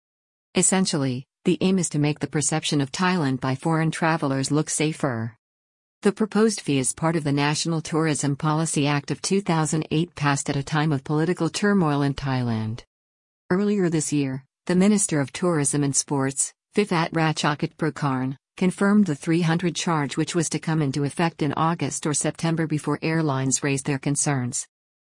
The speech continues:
The tourism fee is in line with the revised National Tourism Policy Act of two thousand eight,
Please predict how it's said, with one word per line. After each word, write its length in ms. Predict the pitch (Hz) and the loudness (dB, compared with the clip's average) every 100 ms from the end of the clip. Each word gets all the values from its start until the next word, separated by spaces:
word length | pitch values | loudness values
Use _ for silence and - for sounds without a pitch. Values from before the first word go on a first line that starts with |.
| _ _ | _ _
The 100 | - | -4
tourism 480 | 175 240 214 151 147 | -2 0 0 0 -2
fee 200 | - 147 | -2 0
is 160 | 143 143 | 0 0
in 120 | 156 | 2
line 280 | 151 151 147 | 2 2 2
with 100 | 135 | 0
the 80 | 139 | 0
revised 540 | 147 147 151 147 - | 0 2 0 0 0
National 420 | 151 160 165 165 | 0 0 -2 -4
Tourism 560 | 156 160 160 143 143 139 | -2 0 0 0 0 -2
Policy 540 | 160 165 160 - 143 | -2 0 0 0 0
Act 240 | 147 143 143 | 0 -2 -6
of 100 | - | -2
two 180 | 190 | -2
thousand 400 | 196 156 147 156 - | 0 0 0 -2 0
eight, 360 | 156 131 - | 0 0 -6